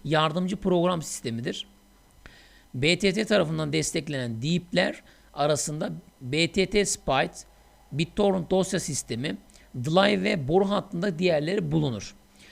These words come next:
En önemlisi burada bizim dosya aktarım hızının ne kadar hızlı yapılma adına biz bu bileşim sistemi bir sanal para mo-, para olarak bir sunum yapmış ve ardından tokenleşmiş açıkçası.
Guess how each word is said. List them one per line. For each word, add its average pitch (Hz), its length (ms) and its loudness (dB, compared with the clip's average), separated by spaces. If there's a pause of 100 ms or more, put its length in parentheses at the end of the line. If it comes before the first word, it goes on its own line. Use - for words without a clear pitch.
(300)
En - 160 4
önemlisi 175 540 0
burada 185 220 2
bizim 196 240 -2
dosya 202 340 2
aktarım 208 420 2
hızının 185 320 2
ne 262 80 0
kadar 175 280 2
hızlı 165 240 2
yapılma 185 540 4
adına 156 340 -2
biz 190 320 -4 (120)
bu 220 460 -2 (320)
bileşim 151 460 -2
sistemi 156 560 -4
bir - 240 0 (720)
sanal 240 420 -2
para 202 220 6
mo-, 180 340 2 (180)
para 208 220 2
olarak 202 400 0 (140)
bir 208 220 -4
sunum 208 360 2
yapmış 131 340 -2
ve 175 60 -2
ardından 262 640 -4
tokenleşmiş 185 840 -2 (340)
açıkçası. 101 560 -8